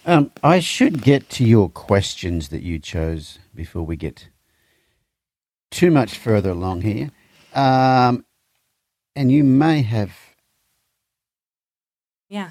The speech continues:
Speaker 2: answered some of 'em.
Speaker 1: may have answered some of 'em, but the first one that you chose was, "What was your biggest failure and how has it helped you?"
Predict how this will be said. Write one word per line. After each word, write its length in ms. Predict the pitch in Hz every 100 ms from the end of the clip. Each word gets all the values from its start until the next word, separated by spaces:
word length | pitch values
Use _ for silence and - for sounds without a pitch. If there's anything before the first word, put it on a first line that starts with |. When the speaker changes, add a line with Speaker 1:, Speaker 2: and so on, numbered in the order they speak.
| -
Speaker 2:
answered 300 | 175 170 170
some 140 | - 156
of 100 | 147
'em. 140 | 143 147
Speaker 1:
may 220 | 147 156
have 100 | 143
answered 240 | 117 110 -
some 160 | 120 95
of 40 |
'em, 100 | 95
but 100 | 101
the 60 | 123
first 240 | 151 131
one 100 | 127
that 80 | 107
you 80 | 95
chose 280 | - 110 101
was, 80 |
"What 100 | 117
was 120 | 107 110
your 80 |
biggest 380 | 90 107 104 -
failure 460 | - 104 104 110 101
and 120 | 92
how 140 | 101 104
has 120 | 85
it 80 | 82
helped 380 | 104 101 - -
you?" 200 | -